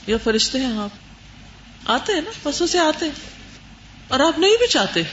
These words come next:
آپ کی عقل کہہ رہی ہوتی ہے، یہ بالکل غلط بات ہے اور یہ ہونا نہیں چاہیے، اور وہ ایک جنگ چل رہی ہوتی ہے اندر، لیکن آپ روک نہیں پاتے،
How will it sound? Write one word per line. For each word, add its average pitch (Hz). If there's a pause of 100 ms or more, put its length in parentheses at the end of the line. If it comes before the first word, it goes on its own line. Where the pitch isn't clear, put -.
(260)
آپ 220
کی 233
عقل 311
کہہ 302
رہی 311
ہوتی 339
ہے، 370
یہ 320
بالکل 269
غلط 302
بات 185
ہے 170 (840)
اور 202
یہ 214
ہونا 208
نہیں 294
چاہیے، 180 (920)
اور 208
وہ 220
ایک 220
جنگ 285
چل 320
رہی 277
ہوتی 208
ہے 175
اندر، 156 (420)
لیکن -
آپ 190
روک 214
نہیں 254
پاتے، 190